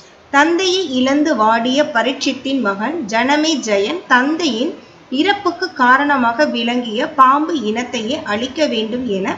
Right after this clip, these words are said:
உறுதி கொண்டு சர்ப்ப யக்ஞனம் என்ற வேள்வி செய்வான். இந்த வேள்வியில் பாம்புகள் அனைத்தும் ஒவ்வொன்றாக விழுந்து இறக்கும். பாம்புகள் அனைத்தும் அழிவதை கண்ட அஸ்தீகர் எனும் முனிவர்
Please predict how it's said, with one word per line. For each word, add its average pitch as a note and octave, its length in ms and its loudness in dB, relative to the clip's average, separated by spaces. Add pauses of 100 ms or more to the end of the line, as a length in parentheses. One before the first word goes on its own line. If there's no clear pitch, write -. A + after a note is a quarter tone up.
(500)
உறுதி E4+ 360 4
கொண்டு A#3+ 460 -2 (920)
சர்ப்ப C#4 440 2 (280)
யக்ஞனம் A#3+ 680 2 (240)
என்ற A3 360 -2
வேள்வி C#4 680 2 (500)
செய்வான். A#3 680 -2
இந்த E4 320 2
வேள்வியில் B3+ 800 0
பாம்புகள் D#4 560 2
அனைத்தும் A#3+ 600 -2
ஒவ்வொன்றாக C4 760 0
விழுந்து A#3 480 -4
இறக்கும். G3+ 460 -4 (460)
பாம்புகள் F4+ 560 4
அனைத்தும் C4+ 540 0
அழிவதை C#4 580 2
கண்ட A3+ 500 -2
அஸ்தீகர் E4 800 0
எனும் A3 360 -2 (1000)
முனிவர் B3 600 2